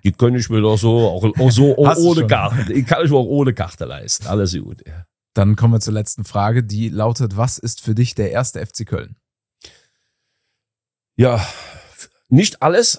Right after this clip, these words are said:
Speaker 1: aber sehr, sehr viel. Bedeutet mir sehr, sehr viel. Das Größte ist für mich natürlich, dass meine Familie, Frau, Kinder, alle gesund bleiben, meine Tiere. Aber dann ist schon der F C, der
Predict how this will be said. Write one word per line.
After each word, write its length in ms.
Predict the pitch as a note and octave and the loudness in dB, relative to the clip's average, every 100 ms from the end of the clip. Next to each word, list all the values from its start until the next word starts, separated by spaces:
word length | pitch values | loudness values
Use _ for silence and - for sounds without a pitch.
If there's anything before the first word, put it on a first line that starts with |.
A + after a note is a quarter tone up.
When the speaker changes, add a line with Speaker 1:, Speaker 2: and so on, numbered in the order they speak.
| - | -4
Speaker 1:
aber 320 | A#2+ A2+ G#2 | -4 -2 0
sehr, 280 | G#2+ C3+ B2 | 2 2 2
sehr 160 | G#2 | 0
viel. 340 | F#2 F2 D#2 C#2+ - _ _ _ | -4 -4 -6 -8 -20 _ _ _
Bedeutet 440 | G2 A2+ B2 - | -2 2 2 0
mir 180 | G#2+ G#2 | -4 -4
sehr, 240 | G2 B2+ A2 | -2 -2 0
sehr 140 | G#2 | -2
viel. 420 | - B2 C3 C3+ B2+ _ _ _ _ _ _ _ _ _ _ _ _ _ _ _ | 0 2 2 0 -6 _ _ _ _ _ _ _ _ _ _ _ _ _ _ _
Das 120 | - | -2
Größte 320 | A#2+ A#2+ A#2 | 2 2 0
ist 80 | A2 | -6
für 140 | - | -6
mich 200 | F#2 G2 | -8 -8
natürlich, 340 | - F#2+ G2 F2 | -10 -8 -8 -6
dass 140 | F2 | -8
meine 180 | F2+ E2+ | -8 -10
Familie, 640 | D2+ D#2+ F2+ F#2 G2 F2 E2 _ _ _ | -10 -8 -6 -4 -4 -6 -10 _ _ _
Frau, 260 | F2 F2 | -2 -2
Kinder, 400 | E2 F#2+ E2+ F2+ F2+ | -4 -6 -4 -6 -6
alle 140 | E2+ | -6
gesund 340 | D#2+ F#2 F2+ | -6 -4 -6
bleiben, 460 | F2+ F2+ F2+ E2 D2+ _ _ _ _ _ _ - | -6 -6 -4 -6 -10 _ _ _ _ _ _ -4
meine 240 | F2 E2+ | -4 -2
Tiere. 400 | - F#2+ F#2 D#2+ _ _ _ _ _ | -2 -2 -2 -6 _ _ _ _ _
Aber 540 | - F#2+ F#2+ F#2+ F2 C#2+ _ _ _ _ | 0 2 2 0 -4 -10 _ _ _ _
dann 280 | G#2 G2+ G2+ | -2 0 -2
ist 160 | - A2+ | -4 -4
schon 400 | A2+ G#2 G#2 F2+ | 0 0 -2 -4
der 120 | F2+ | -8
F 100 | F2 | -8
C, 200 | - G2 | -4 -2
der 360 | G2 F2+ E2 | -2 -4 -6